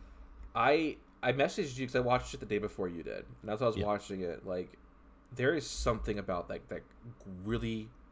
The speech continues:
Speaker 1: gritty, like, crime thriller.
Speaker 2: Yeah.
Speaker 1: And this is the movie that kinda started it. Like, all the ones that kinda came after is because of this.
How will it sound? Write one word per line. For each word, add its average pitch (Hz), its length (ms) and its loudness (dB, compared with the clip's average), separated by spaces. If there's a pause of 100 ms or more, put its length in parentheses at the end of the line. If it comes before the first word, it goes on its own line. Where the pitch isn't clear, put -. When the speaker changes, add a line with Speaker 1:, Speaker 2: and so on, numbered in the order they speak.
(160)
Speaker 1:
gritty, 95 560 -4 (1000)
like, 92 180 -6 (140)
crime 92 680 0 (180)
thriller. - 520 -10 (520)
Speaker 2:
Yeah. 101 220 0 (320)
Speaker 1:
And 104 240 -2
this 110 180 -4
is 131 120 -4
the 147 60 -4
movie 127 220 0
that 135 160 2
kinda 127 220 -4
started 120 400 0
it. - 120 -12
Like, 95 140 -6
all 101 160 0
the 120 80 -2
ones 120 160 -2
that 120 140 -8
kinda 113 180 -2
came 110 220 -6
after 107 360 -2
is 92 100 -4
because 95 440 -6
of 92 160 -6
this. - 380 -12